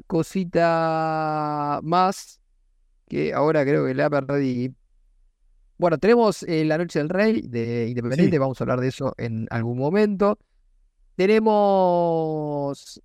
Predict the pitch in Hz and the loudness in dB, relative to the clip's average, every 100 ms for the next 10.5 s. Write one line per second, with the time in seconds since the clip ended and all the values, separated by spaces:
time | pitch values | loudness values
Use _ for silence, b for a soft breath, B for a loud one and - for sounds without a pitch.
0 | _ 139 135 139 - - 147 151 156 160 | _ -6 -4 -4 -6 -2 -2 0 -4 0
1 | 180 185 190 202 202 - 160 165 208 185 | 2 4 4 2 0 0 0 2 -2 -2
2 | 208 247 202 208 320 311 196 247 214 208 | 2 2 2 0 0 2 2 0 2 2
3 | 277 220 175 143 135 175 190 - _ _ | 2 2 -2 -4 -2 -2 -2 -10 _ _
4 | _ _ - - 147 139 170 156 156 180 | _ _ -8 -6 -6 -4 -2 0 0 0
5 | 139 - 127 127 123 175 196 - 113 113 | -2 -2 -2 0 0 2 2 2 -6 -8
6 | 113 120 180 151 156 139 160 196 - 131 | -8 -4 -2 0 -2 0 0 0 -2 -6
7 | 139 143 147 196 151 127 160 160 151 131 | -8 -6 2 4 2 0 0 0 0 -2
8 | 123 120 117 110 110 113 117 147 123 113 | -2 -2 -2 -4 -6 -6 -4 -4 -4 -6
9 | 139 123 139 156 151 214 160 147 208 185 | -2 -2 0 -2 2 2 2 0 0 -2
10 | 156 135 196 175 165 | -6 -2 4 4 2